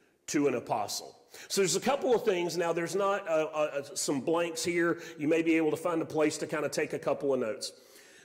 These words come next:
This is why this is important. First of all, Jesus said, "The Father has given me authority. I am giving you authority." And who did he say that to? The disciples.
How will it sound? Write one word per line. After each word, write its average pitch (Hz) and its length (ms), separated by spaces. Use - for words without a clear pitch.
This 170 260
is 294 180
why 220 220
this 185 240
is 165 160
important. 147 560
First 220 440
of 180 120
all, 101 480
Jesus 240 840
said, 117 540
"The 127 120
Father 226 600
has 170 280
given 175 500
me 233 240
authority. 120 880
I 170 220
am 185 300
giving 160 360
you 180 360
authority." 123 580
And 123 80
who 160 140
did 170 100
he 143 100
say 190 300
that 120 240
to? 107 180
The 110 140
disciples. 127 680